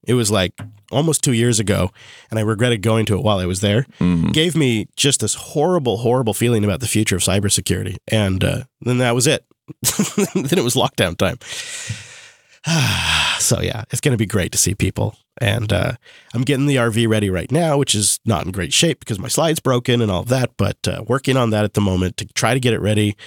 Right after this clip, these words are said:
Speaker 1: And then we're gonna load up and we're gonna do a meetup in Denver. Of course, Mister Dominic, you are welcome as well. Um, everybody's welcome. Everybody. Yeah, I know not everybody can 'cause everybody's got jobs and stuff they gotta do, but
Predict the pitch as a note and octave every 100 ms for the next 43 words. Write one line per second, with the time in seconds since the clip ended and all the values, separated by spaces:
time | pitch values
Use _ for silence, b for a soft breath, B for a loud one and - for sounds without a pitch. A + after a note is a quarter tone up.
0 | B B B B - A2+ A#2+ A2+ G#2+ C3
1 | D3 G3 - A2 G#2 G2 A2+ C3 A#2+ G#2+
2 | - _ b b b - A#2+ A2+ D#3 E3+
3 | B2 B2 C3 D#3+ G3 - - - - A#3
4 | A#2 - - _ - D3 - C3 F#2+ -
5 | D3+ F#2+ C3+ D3 G#2+ E2+ G#2 F#3+ A3+ _
6 | _ _ - A#2+ G#2+ F#2+ - D3 B3 G3
7 | E3+ D#3 D3+ E3 F#3 - _ - F3+ D#3
8 | D3+ D#3+ B B B - D3 F#3+ F#3 F3+
9 | F#3 F3+ F3 D#3+ D3+ D#3+ D#3+ D#3 D3+ B2+
10 | A#2 A#2 B2 A2 F#2+ A2 A#2 A2 G#2+ G#2+
11 | G#2+ G#2